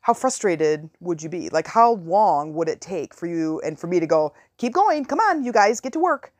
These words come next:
build this birdhouse"? And you'd be like, "There's no tools. I don't know what to do." I'm like, "Build the birdhouse." That's like us and our goal. Our goal is the birdhouse. The us is sitting in the, at the table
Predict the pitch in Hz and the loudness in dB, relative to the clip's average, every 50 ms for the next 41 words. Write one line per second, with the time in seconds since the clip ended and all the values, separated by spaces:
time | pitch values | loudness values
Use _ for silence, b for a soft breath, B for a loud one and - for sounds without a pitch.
0 | _ _ _ _ _ _ _ 175 180 240 262 233 294 262 - 294 330 349 302 240 | _ _ _ _ _ _ _ 4 4 4 4 4 0 -6 -4 -4 -2 0 2 2
1 | 208 190 202 - - - _ _ _ _ _ _ - 190 185 190 202 190 - 208 | 2 2 0 -2 -8 -16 _ _ _ _ _ _ -12 -6 -2 -2 0 0 2 0
2 | 208 175 196 226 226 233 - - 247 269 220 - 78 - - - - - 190 208 | 0 0 2 2 2 2 0 -2 -6 -4 -4 -6 -6 -6 -8 -6 0 0 0 4
3 | 185 226 214 226 208 220 202 180 190 190 - - 190 165 151 202 220 170 113 - | 4 4 2 2 0 -2 -2 -2 -2 -4 -4 -8 -12 -8 -6 -4 -4 -4 -6 -8
4 | - - _ _ _ _ _ _ _ _ _ - 190 196 185 _ - 156 151 139 | -12 -20 _ _ _ _ _ _ _ _ _ -4 -4 -4 -4 _ -10 -14 -2 4
5 | 202 233 277 240 247 220 262 277 254 254 220 - - - - B B B B B | 4 6 6 4 0 -2 -2 -2 -2 -4 -6 -6 -8 -14 -20 B B B B B
6 | B B B B B 175 214 262 349 440 - - 262 214 196 - - - 180 202 | B B B B B 0 2 2 2 2 0 0 2 2 2 2 2 4 4 4
7 | 285 - - - - - 190 185 175 165 160 156 165 135 107 71 - - - _ | 4 2 -6 -12 -4 -4 -2 0 2 0 2 0 -2 -2 -2 -6 -8 -10 -14 _
8 | _ _ _ _ _ _ _ _ - - 180 185 185 170 196 196 208 226 247 262 | _ _ _ _ _ _ _ _ 0 4 4 4 4 4 2 4 4 4 2 0
9 | 262 - - 214 214 196 180 165 156 151 147 135 143 180 - - - _ b b | -4 -6 -6 -4 -2 0 -2 -2 -2 -2 -2 -2 -2 -4 -8 -12 -18 _ b b
10 | b b b b b b b 147 156 180 180 180 185 214 269 - - - - - | b b b b b b b -2 0 2 4 6 6 6 4 2 -2 -10 -6 -2
11 | 190 196 202 202 202 165 - - 175 - - 202 196 226 233 233 226 226 226 226 | 0 0 2 0 -2 -4 -8 -18 -12 -6 -4 -2 -2 -2 -2 -4 -4 -4 -2 -2
12 | 233 233 233 233 - 240 220 214 220 - 262 - 220 202 170 147 160 156 170 185 | -2 0 -2 -2 -2 0 -2 0 0 -2 -4 -2 0 0 2 2 2 2 2 0
13 | - | -2